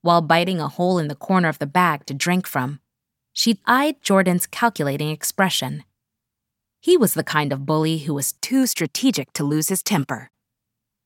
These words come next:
He thought about the best way to hobble his victims, and then he struck to kill. So it had come as no surprise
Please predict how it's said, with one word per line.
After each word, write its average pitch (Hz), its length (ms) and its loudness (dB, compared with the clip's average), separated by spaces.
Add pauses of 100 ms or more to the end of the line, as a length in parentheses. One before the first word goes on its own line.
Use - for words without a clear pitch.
He 233 100 2
thought 247 260 2
about 214 240 0
the 170 80 -6
best - 340 -2
way 170 200 2
to 139 80 -2
hobble 151 380 0
his 139 180 -6
victims, - 580 -6 (420)
and 147 200 -6
then 151 320 2
he - 160 -12
struck - 460 -4
to 190 80 -2
kill. 135 420 -6 (1080)
So 233 240 4
it 220 120 4
had 214 180 2
come 285 300 0
as 147 160 -2
no 170 180 4
surprise 170 760 -2